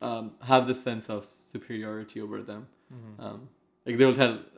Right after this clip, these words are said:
Speaker 1: let's say, if they tell India what to do, like,
Speaker 2: Yeah.
Speaker 1: I'll be like, "Fuck you." Like,
Speaker 2: <laughs>
Speaker 1: yeah. Yeah, they have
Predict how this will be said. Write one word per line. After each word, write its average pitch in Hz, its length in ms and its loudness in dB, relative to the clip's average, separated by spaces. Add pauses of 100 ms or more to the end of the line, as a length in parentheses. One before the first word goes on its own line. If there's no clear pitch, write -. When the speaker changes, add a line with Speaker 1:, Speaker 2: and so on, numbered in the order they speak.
Speaker 1:
let's 120 220 -6
say, 117 260 -2
if 135 120 0
they 123 120 4
tell 107 260 -4
India 107 340 -6
what 101 140 -10
to 107 100 -8
do, 104 180 -8 (220)
like, 123 120 -16
Speaker 2:
Yeah. 107 120 -12 (120)
Speaker 1:
I'll 117 140 -4
be 120 60 0
like, 110 140 -4
"Fuck - 280 -16
you." 104 180 -8
Like, 110 180 -8 (120)
Speaker 2:
<laughs> - 100 -10
Speaker 1:
yeah. - 840 0 (420)
Yeah, 147 320 10
they 156 80 8
have 170 100 8